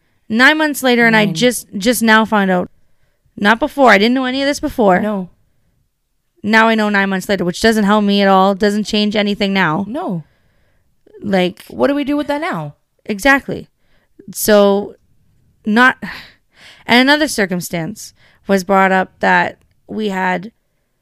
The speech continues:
Speaker 1: um, a hangout planned.
Speaker 2: Like pre-prior plans.
Speaker 1: Y-, uh, something like that. And I d-, guess I ghosted her, but sh-, she showed up at, at the fair, but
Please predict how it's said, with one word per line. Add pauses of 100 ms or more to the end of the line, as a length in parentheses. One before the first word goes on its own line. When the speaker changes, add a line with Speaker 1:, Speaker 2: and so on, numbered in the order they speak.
(360)
Speaker 1:
um,
a
hangout
planned.
Speaker 2:
Like
pre-prior
plans.
Speaker 1:
Y-,
uh, (140)
something
like
that. (480)
And
I (100)
d-,
guess
I
ghosted
her,
but
sh-, (100)
she
showed
up (800)
at, (180)
at
the
fair,
but